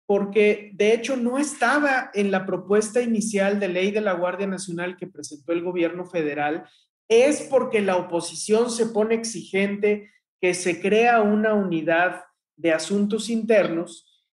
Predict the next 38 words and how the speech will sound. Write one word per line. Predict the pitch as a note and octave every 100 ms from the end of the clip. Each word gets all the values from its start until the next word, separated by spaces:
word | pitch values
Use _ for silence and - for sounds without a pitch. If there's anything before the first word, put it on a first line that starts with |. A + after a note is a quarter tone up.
| _ A3
y |
la | A3 G#3+
ley | A#3 C#4+
de | D4 C#4
la | B3
Guardia | A#3+ C4 C4
Nacional, | A#3+ G#3+ G3 G#3+ A3
creo | G3+
que | G3
es | -
el | A3
artículo | E3+ - G3+ G3+ G#3+ G3+
veintidós, | G3 F#3+ G3 G3 G3 G3 - - _ _ -
le | F#3+ F#3+
da | G3 A3
una | B3 B3 C4
entidad | B3+ A3+ G#3 A3+ A3
muy | G#3+ A#3+ C4+
trascendente | C4+ A#3 A#3+ A3 A3 A#3 A3+ A3+
a | G3+
esta | G3+ G3+ - A3
unidad | A3 G#3+ F#3+ G3
porque | G3+ F3+ F3
dice, | F#3 F#3+ A3 G#3+ - _ _ _
"El | F#3+ F#3+ F#3+
responsable | F#3+ F#3+ F#3 F#3+ F#3+ A#3+ C4 C#4+ C#4
de | B3
la | A3
unidad | G3+ G#3
de | G#3+
asuntos | A3 G#3+ G3+
internos | F3+ F#3 F3+ D#3+ F3+
va |
a | F#3+
tener | G#3+ G3+ G3
autonomía | F#3+ F3+ D#3 D#3 F3+ G#3+ G#3+
de | E3+
gestión | E3+ - - F#3+ A3+ -